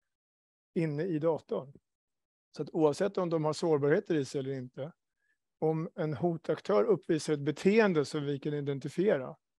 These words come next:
då kan vi vidta åtgärder. Och det är en hybridtjänst. Det går inte att få bort det idag med A I eller med teknik. Det handlar om att ha en kvalitativ process där man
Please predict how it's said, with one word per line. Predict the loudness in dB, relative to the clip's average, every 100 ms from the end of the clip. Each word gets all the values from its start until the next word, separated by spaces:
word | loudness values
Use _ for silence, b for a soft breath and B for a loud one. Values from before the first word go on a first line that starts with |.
| _ _ _ -10
då | -4
kan | -2 -2
vi | -2 -2
vidta | -4 -4 -4 -2
åtgärder. | -4 -4 -2 -2 -2 -8 -16 _ _ _ _ _ _ _ _ _
Och | -6
det | -4
är |
en | -2
hybridtjänst. | -2 -2 2 2 0 -6 -10 -12 -10
Det | -6
går | -4
inte | -4
att | -6
få | -2
bort | -2 -2 -2
det |
idag | 0 2 6 6 6 2
med | -4 0
A | 2 4 2
I | 0 0
eller | -2
med | -6 -6
teknik. | -8 -4 -4 -4
Det | -6 -6
handlar | -4 -4 0
om | -2 -2 -10 _ _ _ _ _ _
att | -6 -6
ha | -6 -2 0
en | -2 -6 -14 _ _ _
kvalitativ | -12 0 2 2 -2 -2 -4 0 2 2
process | 0 -6 2 2 2 -8 -4
där | 0 0
man | -2 -4